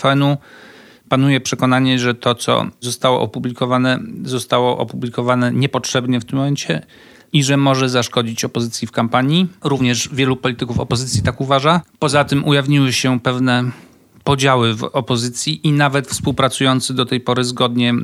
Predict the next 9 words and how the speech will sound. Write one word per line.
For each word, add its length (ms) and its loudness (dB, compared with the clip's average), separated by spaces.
Szymon 300 0
Hołownia 540 0
i 300 -2
P 100 0
S 260 0
L 280 0
tutaj 280 -2
mówili 600 -2
różnym 560 0